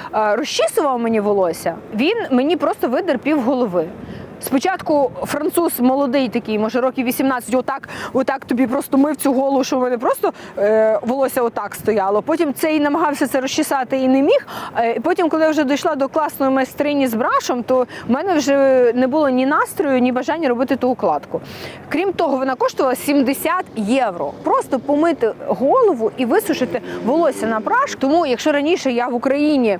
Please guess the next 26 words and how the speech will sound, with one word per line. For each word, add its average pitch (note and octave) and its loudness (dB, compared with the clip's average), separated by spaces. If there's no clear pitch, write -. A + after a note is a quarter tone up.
Взагалі C4+ 0
ніколи A#3 0
майже A3 -4
не G#3+ 2
мила A#3 2
голову G3+ 0
вдома, G#3 0
у C4 0
мене D4+ 2
був D4 0
абонемент C#4+ 0
там F#3 -4
в - -6
Бекстейдж B3 -2
або G#3+ 0
в G#3 0
якийсь C#4 -4
інший B3+ 0
салон, A3 -2
де A#3 -2
я B3+ 0
кожних C4+ 0
два-три A3 -2
дня B3 0
приходила D4+ 0
постійно C#4 -2